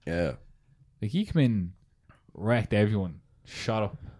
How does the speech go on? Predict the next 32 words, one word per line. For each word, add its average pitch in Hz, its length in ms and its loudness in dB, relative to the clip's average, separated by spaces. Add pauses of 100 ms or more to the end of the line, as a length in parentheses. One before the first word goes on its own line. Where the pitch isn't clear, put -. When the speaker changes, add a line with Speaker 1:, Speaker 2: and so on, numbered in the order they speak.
(140)
Speaker 2:
Got 104 120 2
Speaker 1:
That's - 0 -
what 117 100 6
I 113 60 4
Speaker 2:
tired. 110 100 8
Speaker 1:
mean, 110 180 8
like, 76 160 2
if 87 80 2
you 107 80 4
Speaker 2:
Yeah. 147 80 6
Speaker 1:
threw 127 140 10
Till 104 240 6
in 85 120 4
against 76 260 0
him, 85 260 2
then 67 320 -4 (180)
you'd 78 140 -2
actually 80 260 2
see 87 140 2
what 73 80 2
he's 67 140 -6
made 80 180 0
Speaker 2:
Yeah, 107 160 2
Speaker 1:
of. 101 60 0
Speaker 2:
that 113 140 0
actually 151 260 -2
might 113 120 -4
be 90 60 -4
a 90 40 -6
bad 95 280 -4
shout. 90 160 -4
Speaker 1:
Yeah. 78 220 0